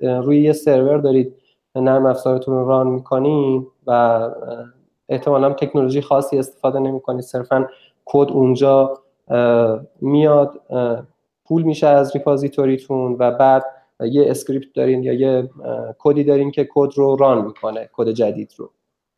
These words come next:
اه، اینجور موقع مثلاً توی همون پلتفرم سی دی تون کاری که می‌کنید اینه که نمی‌دونم یه وب هوک یا یه چیزی رو رو اون سرور صدا می‌زنید که سرور مطلع بشه. خب حالا ولی اینا لازمش اینه که،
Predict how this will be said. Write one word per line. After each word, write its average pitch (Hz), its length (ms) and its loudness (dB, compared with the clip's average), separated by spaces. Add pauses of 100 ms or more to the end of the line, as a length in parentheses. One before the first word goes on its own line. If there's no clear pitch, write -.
(220)
اه، 131 400 2 (100)
اینجور 214 260 0
موقع 208 340 4
مثلاً 202 360 0
توی 202 260 -4
همون 185 360 0
پلتفرم 156 800 -2
سی - 260 -12
دی 147 260 -6 (100)
تون 175 380 -2
کاری 175 240 -2
که 180 160 -6
می‌کنید 165 600 -6
اینه 170 180 -2
که 165 100 -4
نمی‌دونم 151 360 -2
یه 156 160 2
وب 151 220 4 (140)
هوک 151 300 -6
یا 139 100 2
یه 147 300 2 (320)
چیزی 165 280 -4
رو 156 120 2
رو 151 80 -2
اون 156 120 2
سرور 151 380 0
صدا 156 320 0
می‌زنید 135 580 0
که 139 100 -12
سرور 139 300 -2
مطلع 147 480 0
بشه. 147 320 -2
خب 131 180 -6
حالا 139 360 0
ولی 151 280 0 (100)
اینا 143 160 -2
لازمش 143 520 0
اینه 151 140 -2
که، 151 280 -4